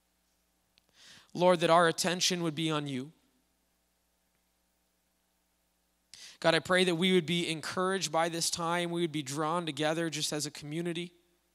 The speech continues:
Lord, and, and we just, we give you permission right now just to begin to work in each one of our hearts. God, remove the things that are there that,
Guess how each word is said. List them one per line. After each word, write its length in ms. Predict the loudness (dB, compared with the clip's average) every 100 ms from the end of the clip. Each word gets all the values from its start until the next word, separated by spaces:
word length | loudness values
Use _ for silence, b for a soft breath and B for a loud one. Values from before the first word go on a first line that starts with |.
| _ _ _ B B B B B
Lord, 320 | -6 -2 0 0
and, 400 | -2 -2 -2 -4
and 260 | -6 -6 -6
we 100 | -2
just, 440 | -2 -2 -4 -6
we 120 | -8
give 180 | -4 -2
you 80 | -4
permission 500 | -6 -6 -2 -2 -2
right 220 | -4 -4
now 240 | -4 -4 -4
just 220 | -6 -6
to 40 |
begin 260 | -6 -8 -6
to 200 | -6 -6
work 300 | -4 -6 -6
in 60 | -8
each 180 | -6
one 120 | -6 -4
of 80 |
our 140 | -4 -2
hearts. 500 | -2 -4 -6 -8 -8 b b b b b b b _ _ _ _ _ _
God, 200 | -6 -4
remove 460 | -4 -2 0 0 -2
the 100 | -6
things 360 | -4 -4 -4 -4
that 100 | -2
are 80 | -2
there 320 | -2 -2 -4
that, 240 | -6 -8